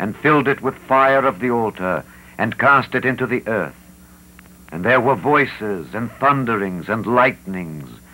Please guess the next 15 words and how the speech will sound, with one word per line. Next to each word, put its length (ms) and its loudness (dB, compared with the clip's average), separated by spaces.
and 120 -4
an 120 0
earthquake. 920 -2
And 100 -6
the 140 0
seven 260 2
angels 540 0
which 160 -4
had 140 0
the 180 0
seven 300 0
trumpets 460 -2
prepared 520 2
themselves 680 -2
to 140 -8